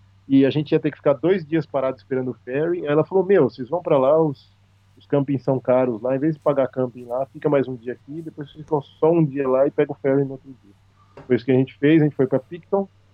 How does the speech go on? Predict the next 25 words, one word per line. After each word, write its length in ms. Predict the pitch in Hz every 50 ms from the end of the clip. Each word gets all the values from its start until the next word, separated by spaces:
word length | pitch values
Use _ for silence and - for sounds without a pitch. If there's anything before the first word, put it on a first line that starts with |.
| _ _ _ _ _ _ _
já 140 | - - 123
é 60 | 127
uma 160 | 127 123 127 120
cidade 360 | - - - 123 123 120 123
onde 120 | 117 117
você 80 | - 120
pega 240 | - - 131 131 135
o 40 |
ferry 360 | - - - 123 131 131 135 -
pra 160 | - 113 113
ir 80 | 113
pra 160 | 110 117 113 110
Ilha 200 | 107 110 113 104 - _ _ -
Norte. 500 | 117 123 139 160 170 165 - - - _ _ _ _ _ _ _ _ _ _ _ _ _ _ _
Aí 140 | - 120 131
a 60 | 139
gente 200 | 131 147 143 -
chegou 240 | - 156 131 139 135
lá, 200 | 131 135 143 156
era 160 | 147 139 120
também 280 | - - 127 120 123 120
aqueles 280 | 120 123 120 120 107 _
holiday 400 | - - 123 123 123 113 117 113
park, 460 | 110 - 120 135 151 147 131 - 110
sabe? 320 | 104 - 135 135 117 101